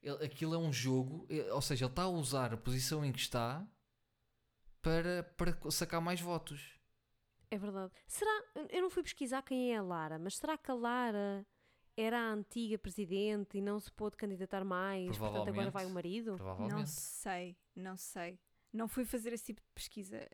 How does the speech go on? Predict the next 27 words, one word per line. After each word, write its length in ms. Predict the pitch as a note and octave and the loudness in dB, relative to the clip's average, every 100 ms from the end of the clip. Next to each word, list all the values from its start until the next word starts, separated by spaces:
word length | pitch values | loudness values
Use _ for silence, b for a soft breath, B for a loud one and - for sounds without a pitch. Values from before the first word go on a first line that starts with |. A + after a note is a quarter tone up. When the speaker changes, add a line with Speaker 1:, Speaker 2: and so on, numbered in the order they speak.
| - | -2
Speaker 3:
A 60 | |
única 240 | A3 A#3 B3 | 0 0 0
coisa 260 | B3+ A#3 | 0 -2
que 140 | A3+ A#3 | -6 -8
me 100 | A3+ | -4
lembro 480 | A3+ B3+ B3+ G3 F#3 B B B | -2 -2 -2 -2 -4 B B B
foi 340 | - A#3 A3+ | -4 0 0
que 760 | - - A3+ G#3+ G#3+ G#3 G3 F#3+ | -2 -4 -2 0 -2 -4 -6 -4
uma 160 | G3 | -2
vez 360 | G#3 A3+ G#3+ - | 0 0 0 -2
num, 500 | G3+ G3 F#3+ F#3 F#3 - | -8 -8 -10 -10 -12 -8
num, 240 | A#3+ A#3 - | -4 -4 -2
num 380 | A#3+ A#3 A3 A3 | -2 0 0 -4
espaço 440 | - G#3+ G3+ - - | -2 -2 -2 -6 -8
minimamente 680 | G#3+ G#3+ G#3+ G#3 G3+ G3 | -4 -2 0 -2 -4 -6
informal, 520 | G#3 - G#3 G#3+ A3+ A3+ | -6 -6 -4 -2 -2 0
o 80 | |
Obama 360 | G#3 G3+ G#3 G3+ | 0 -2 -4 -8
também 640 | - G3+ G3 G3 F#3+ F#3+ | -8 -10 -8 -10 -10 -10
se 260 | F#3+ - - | -8 -6 -6
apresentou 440 | F#3+ G3+ G3 F#3 | -4 -4 -4 -6
como 220 | G3 G3+ F#3+ | -8 -8 -10
sendo, 580 | - F#3+ F#3 F3+ F3+ F3+ B B B - | -8 -8 -8 -8 -10 -12 B B B -12
eh, 460 | F#3+ F#3 F3+ F3 | -8 -6 -8 -8
Michelle 360 | F#3 G3+ - G3 | -6 -4 -2 -2
Obama's 480 | G3 F#3+ F#3 F3+ - | -2 -4 -6 -8 -8
husband, 460 | G#3 G3+ - - | -6 -8 -8 -10